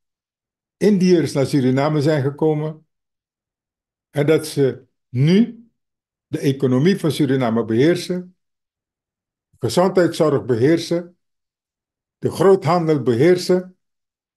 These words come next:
en alles eigenlijk in het hele land beheersen.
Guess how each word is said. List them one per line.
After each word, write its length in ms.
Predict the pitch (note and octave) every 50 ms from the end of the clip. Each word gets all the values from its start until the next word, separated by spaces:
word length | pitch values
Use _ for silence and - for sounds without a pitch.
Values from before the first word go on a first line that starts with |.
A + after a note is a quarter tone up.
| _ _ _ _ _ _ _ _ _ _ _ _
en 380 | - C#3+ C3+ C#3 - - - _ _ _
alles 880 | - F#3 A3+ B3 B3+ C4 C4 C4+ C#4 C4 - - - - - - _ _ _ _ _ _ _ _
eigenlijk 720 | - F3+ G3+ A3 G#3+ G3 G#3 - F3+ F3+ F3+ F3 F3 F3
in 160 | - D3+ C3+ C3
het 160 | C3 C3 -
hele 320 | - C#3 E3 F3 F3 F3
land 380 | D3 C3 C#3 C3 D3+ D#3 - -
beheersen. 640 | - B2 G2 B2 D#3 C#3 - - - G2 D#2+ - _